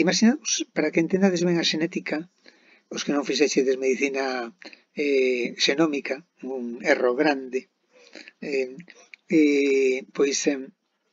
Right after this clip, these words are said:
imaginadevos sempre o A D N como un libro, un libro enorme. O A D N humano, vinte e tres tomos,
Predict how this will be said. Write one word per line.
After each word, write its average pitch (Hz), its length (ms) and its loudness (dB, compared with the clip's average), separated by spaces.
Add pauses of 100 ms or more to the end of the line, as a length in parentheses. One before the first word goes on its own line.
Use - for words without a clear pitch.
(320)
imaginadevos 175 560 2
sempre 170 480 0 (240)
o 151 80 4
A - 20 8
D 175 140 4
N 180 80 0
como 147 160 0
un 123 160 -6
libro, 104 480 -6
un 165 80 0
libro 196 160 4
enorme. 127 560 -2 (160)
O 151 80 0
A 139 80 0
D 139 80 2
N 131 80 -4
humano, 196 320 0
vinte 135 240 -4
e - 80 -4
tres - 240 -6
tomos, 240 400 0